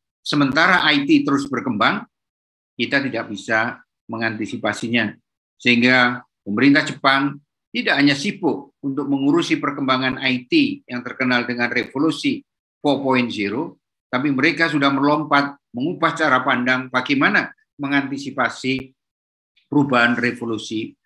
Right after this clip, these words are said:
empat titik kosong itu sendiri. Maka mereka menciptakan society five point zero, yaitu bagaimana masyarakat menyikapi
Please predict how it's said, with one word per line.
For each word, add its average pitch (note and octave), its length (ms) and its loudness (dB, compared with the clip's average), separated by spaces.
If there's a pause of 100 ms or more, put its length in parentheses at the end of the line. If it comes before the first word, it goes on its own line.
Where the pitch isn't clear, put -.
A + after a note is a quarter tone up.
(180)
empat A2 400 -4 (240)
titik - 320 -4
kosong G#2 400 -6
itu - 160 -10
sendiri. G#2 240 -4 (480)
Maka C3 560 -2 (320)
mereka B2+ 320 2
menciptakan A#2+ 880 0 (160)
society A2+ 960 -6 (480)
five B2+ 400 0 (320)
point A2 320 -6
zero, G#2 560 -4
yaitu A#2 180 -2
bagaimana C#3 640 2
masyarakat B2+ 640 0
menyikapi B2+ 720 -2